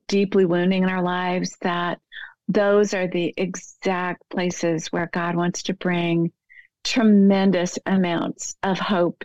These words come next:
and healing and goodness and grace to you." So if you are in the middle of that journey, or if you haven't started that journey,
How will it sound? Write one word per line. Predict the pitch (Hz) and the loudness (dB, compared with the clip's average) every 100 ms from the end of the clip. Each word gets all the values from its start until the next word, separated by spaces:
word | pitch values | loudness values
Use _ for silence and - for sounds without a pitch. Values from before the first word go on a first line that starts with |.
| - | -2
and | 185 185 | 2 2
healing | 185 202 185 180 170 170 | 2 0 2 2 0 0
and | 185 175 | 0 -2
goodness | - 160 - 165 - 277 | -2 -4 -2 -4 -4 -4
and | 185 160 | -2 -2
grace | 143 - - - | -4 -4 -6 -6
to | - | -4
you." | - - - - _ - - - _ _ _ - | -2 -2 -6 -8 _ -20 -18 -18 _ _ _ -4
So | 208 240 226 | 0 2 2
if | - 226 | 0 0
you | 247 285 | 2 2
are | |
in | 277 | 4
the | 220 | 2
middle | 208 233 | 2 2
of | 240 | 0
that | 254 233 | -2 -2
journey, | 262 262 262 | -2 0 0
or | 254 | 0
if | 226 214 | -2 0
you | |
haven't | 208 185 - | -2 -2 -6
started | - - 190 214 233 | -8 -6 -2 0 0
that | 262 262 | 0 -2
journey, | - 262 262 277 302 | -2 0 0 0 0